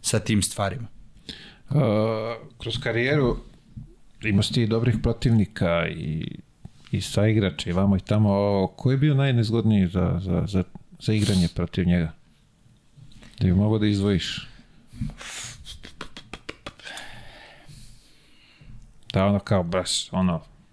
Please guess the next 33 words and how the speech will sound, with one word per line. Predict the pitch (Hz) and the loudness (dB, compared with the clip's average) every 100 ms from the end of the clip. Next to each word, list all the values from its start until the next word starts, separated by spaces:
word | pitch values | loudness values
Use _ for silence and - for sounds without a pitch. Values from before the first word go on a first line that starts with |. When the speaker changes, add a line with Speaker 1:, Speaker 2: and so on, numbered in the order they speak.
| _ - | _ -8
Speaker 1:
Koliko | - 107 - | -4 -4 -4
je | 95 | -2
tu | |
Speaker 2:
protiv | 104 120 110 | 0 2 2
ovog | 110 | 2
je | 110 | 2
Speaker 1:
utakmica | 107 104 | 2 2
Speaker 2:
zajebano, | 107 107 98 92 | 2 2 2 2
Speaker 1:
prošlo, | 87 82 | 2 0
Speaker 2:
brate. | 82 - | -4 -6
Speaker 1:
koliko | 110 110 110 | -6 -6 -6
je | 104 | -8
tu | - | -8
utakmica | 135 120 120 107 101 - 101 | -6 -4 -4 -4 -6 -6 -10
prošlo, | 113 107 104 104 - | -4 -4 -4 -8 -2
Speaker 2:
Ali | 120 | 2
uvek | 165 185 | 2 2
Speaker 1:
svega | |
i | 170 | 2
Speaker 2:
se | 156 | 2
Speaker 1:
svačega. | 165 | 4
Speaker 2:
zalami | 165 143 131 | 4 4 4
jedan. | 131 131 120 98 - - - - - | 4 4 2 2 0 -10 -20 -20 -4
Speaker 1:
Pa, | 113 - - - _ - _ _ _ - | -2 -2 -8 -18 _ -20 _ _ _ 0
Speaker 2:
Gde | 123 123 | 2 4
je | 127 | 4
ono | 123 123 | 2 2
baš | 107 120 101 | 2 2 2
bilo? | 110 110 101 | 2 2 2
Speaker 1:
ja | 143 170 | 2 2
imam | 180 196 185 | 2 2 2
nekog, | 202 202 160 143 135 | 2 0 -2 -2 -2
m, | 123 139 131 | -4 -2 -2